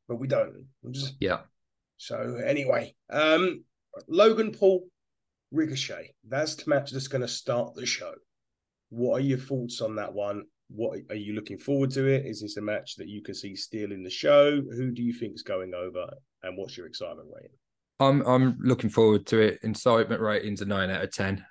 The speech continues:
Speaker 2: Um, I, I think they're gonna have a great match. I, I like a lot of different styles, and, uh,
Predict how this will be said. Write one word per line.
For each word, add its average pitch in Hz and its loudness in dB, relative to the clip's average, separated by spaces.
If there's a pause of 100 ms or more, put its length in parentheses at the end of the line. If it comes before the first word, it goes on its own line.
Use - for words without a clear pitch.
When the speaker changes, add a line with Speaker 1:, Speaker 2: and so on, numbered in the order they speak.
(120)
Speaker 2:
Um, 90 -2 (180)
I, 95 2
I 107 6
think 104 0
they're 95 2
gonna 98 0
have 90 -2
a 101 -4
great 95 2
match. 98 0
I, 117 6 (100)
I 117 4
like 110 2
a 101 -2
lot 95 0
of 95 -6
different - 0
styles, 92 4
and, 87 -2
uh, 85 -6